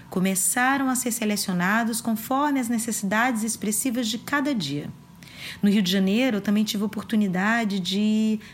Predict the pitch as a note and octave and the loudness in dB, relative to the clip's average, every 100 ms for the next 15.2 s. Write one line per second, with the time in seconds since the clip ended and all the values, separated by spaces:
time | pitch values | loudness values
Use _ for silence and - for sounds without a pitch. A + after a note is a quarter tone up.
0 | - C4+ C4 D4+ B3+ B3 A3 G3 G3+ - | -2 0 0 0 2 2 2 0 0 0
1 | G#3+ F#3+ F3+ F3+ F3 - A3 B3+ C#4 C#4+ | 0 0 0 -2 -6 -2 2 2 2 0
2 | A3 F#3 F3+ F3+ E3+ F3+ A3 C4 C#4 C4+ | 2 0 -2 -2 -2 0 0 -2 -4 -8
3 | - - - A3 G#3+ A3 G#3 G#3+ B3+ A#3+ | -12 -16 -2 2 4 4 2 2 0 0
4 | G#3 F#3+ A#3 C4+ C4+ B3+ A3+ G#3 A3+ A3+ | 2 4 4 2 0 0 2 2 2 2
5 | A3+ A3+ A3 G#3+ A3+ A#3+ B3 - F3 D#3+ | 0 2 2 2 2 0 -2 -2 0 0
6 | D#3 D#3+ - - - - F3+ G#3+ G#3 G3+ | -2 -4 -6 -12 -10 -6 -2 0 0 2
7 | G#3+ A#3+ E4 D#4+ G#3 G#3 A#3+ A3+ A#3 A3+ | 2 2 2 0 0 0 0 0 0 0
8 | G#3+ A3 A3+ G3+ G3+ A3+ A3+ - A#3 A#3 | 0 0 0 0 0 -2 -4 -2 0 0
9 | A3+ A3 A#3 A3+ - C4+ A3+ E3 D#3+ D3+ | 0 0 0 -2 2 2 2 -2 -4 -6
10 | - - G3 - - A#3+ A#3+ B3+ A3 G3+ | -10 -4 -2 -2 -2 0 0 0 -2 -4
11 | - G3+ G3 F#3 F3 E3+ D#3 F#3 A3 G3 | -2 0 0 -2 -2 -2 -2 -2 -2 -2
12 | F3 - - D4 E4+ D4 B3+ - B3+ C4 | -4 -2 0 0 0 -2 -4 -2 -2 -2
13 | B3+ G#3+ G3 G3+ A3+ A3 G#3+ F3+ D3+ F#3 | -2 -2 -2 -2 -2 -4 -4 -6 -2 0
14 | G#3 A3 F#3+ G3+ D#3 B2+ F2+ - - - | 2 0 -2 -4 -2 -4 -4 -4 -4 -6
15 | - | -8